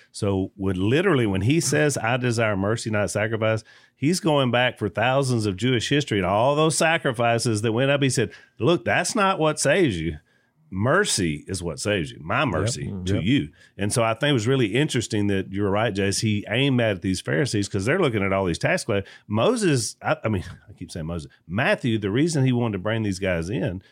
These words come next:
Speaker 1: I think he wanted his people he knew, his circle, to meet Jesus. But, you know, it doesn't, it doesn't say any of them turned it around, but they were
Speaker 3: I
Speaker 1: there.
Speaker 3: think somewhere it does, maybe.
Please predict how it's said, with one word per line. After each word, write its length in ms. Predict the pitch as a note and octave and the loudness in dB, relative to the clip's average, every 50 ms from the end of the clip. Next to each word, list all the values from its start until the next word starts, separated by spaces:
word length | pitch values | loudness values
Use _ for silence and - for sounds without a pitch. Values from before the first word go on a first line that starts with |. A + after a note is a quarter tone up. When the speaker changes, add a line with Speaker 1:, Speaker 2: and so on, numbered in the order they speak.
| _ _ _ _ _ _ - | _ _ _ _ _ _ -8
Speaker 1:
I 120 | - A2+ - | -4 -4 -4
think 280 | - - F3+ D#3+ C3 | -2 0 -2 -2 0
he 120 | - C#3+ C3+ | 0 -2 0
wanted 320 | B2 B2 B2+ A#2 G#2 G2+ | 0 0 0 0 0 0
his 340 | G2+ G#2+ G#2+ G#2+ G2+ F#2+ - _ _ _ _ - _ _ _ _ _ _ _ | 0 0 0 0 0 -2 -6 _ _ _ _ -20 _ _ _ _ _ _ _
people 300 | - C#3+ C#3 C3 - G2+ | -6 -4 -4 -2 0 0
he 120 | G2 A2+ A#2 | 2 2 2
knew, 420 | G2+ F2+ A2+ E3+ G3 B2+ A2 A2 | 2 2 2 2 2 2 0 0
his 220 | G#2 G#2+ G#2 G2 - | 0 0 -2 -2 -2
circle, 460 | - C#3+ E3+ D#3+ - F#2+ F#2+ F#2+ - - | -2 -2 -2 -2 -2 -6 -6 -6 -10 -12
to 240 | - - G2 F2+ E2 - _ _ _ - | -8 -6 -6 -6 -6 -8 _ _ _ -8
meet 200 | - G2+ B2 A#2 | -4 -2 -2 -2
Jesus. 440 | F2+ A2 E3 G#3 F3+ G2 D2 C#2 - _ _ _ _ _ _ _ _ _ _ _ _ _ - | 0 -2 -2 0 -2 -4 -8 -12 -18 _ _ _ _ _ _ _ _ _ _ _ _ _ -4
But, 240 | - G2+ G#2+ - - | -2 -2 -2 -2 -2
you 160 | F#2+ G2+ A2 | 0 0 2
know, 60 | A2+ | 2
it 60 | G#2+ G#2+ | 2 2
doesn't, 300 | B2+ B2 A2+ A#2+ A#2 G#2 | 0 0 0 0 -2 -2
it 80 | F#2 | 0
doesn't 220 | G#2+ B2 C#3 C3 A#2+ | 2 2 2 2 2
say 200 | - C3 B2+ C#3 | 2 2 4 4
any 140 | C3+ C#3 | 4 4
of 140 | C3+ C3+ B2+ | 4 4 2
them 100 | A#2 G#2 | 2 0
turned 300 | F#2 C#3 C3 C3+ B2+ A#2+ | 2 2 2 2 4 2
it 80 | A2+ G2 | 2 2
around, 500 | F#2 G2+ B2 G3 G3 D3 B2+ B2+ C3 A#2 - - - | 2 2 4 4 4 4 2 2 2 0 -4 -6 -4
but 180 | G2 G2+ F#2+ | -4 -2 0
they 140 | - G#2+ A2+ | 2 0 2
were 100 | G#2+ F#2 | 2 2
Speaker 3:
I 140 | - A2 C3 | 2 2 4
Speaker 1:
there. 180 | G3 F3 A#2 | 4 4 2
Speaker 3:
think 220 | G#2+ G#2 - - - | 0 -2 -6 -10 -8
somewhere 480 | - - A3 B3 C4+ C4+ C#4 C4+ C4+ C4+ | -6 -4 -4 -4 -4 -6 -6 -4 -4 -4
it 160 | C4 B3 A#3 | -6 -8 -8
does, 460 | C4 C4 C#4 C#4+ C#4+ C#4 C4 - - - | -6 -6 -4 -4 -6 -8 -10 -12 -14 -12
maybe. 460 | B3 C4 C#4 D4 D4+ D4+ C#4+ B3 | -10 -8 -8 -6 -8 -8 -10 -12